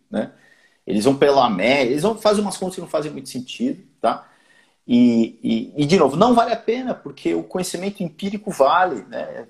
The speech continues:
Pô, você botou um ponto de reposição ali, né? Na outra semana você viu que faltou, você vai aumentar, na, ou sobrou, você diminui. Em três semanas você tem o melhor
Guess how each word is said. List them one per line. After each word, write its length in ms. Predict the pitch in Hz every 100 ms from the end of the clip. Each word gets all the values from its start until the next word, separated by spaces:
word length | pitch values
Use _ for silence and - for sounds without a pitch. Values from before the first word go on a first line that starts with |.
| _
Pô, 140 | 156 -
você 220 | 156 190
botou 300 | 196 - 277
um 20 |
ponto 180 | 285 254
de 80 | 220
reposição 540 | 214 190 180 180 180
ali, 300 | 165 131 104
né? 120 | 104
Na 160 | 120 185
outra 220 | 247 247
semana 420 | 226 214 175 131
você 320 | 123 131 - 131
viu 260 | 127 127
que 120 | 123
faltou, 580 | 113 - 120 - 262 254
você 220 | 175 175
vai 140 | 214 254
aumentar, 580 | 294 311 - 220 226 208
na, 240 | 190 151
ou 260 | 170 208 208
sobrou, 640 | - - 196 196 240 294
você 200 | 254 285
diminui. 580 | 285 262 269 254 254 175
Em 100 | 185
três 400 | - 226 285 277
semanas 440 | 262 214 233 233
você 120 | 247
tem 160 | - 226
o 80 | 226
melhor 480 | 214 180 320 -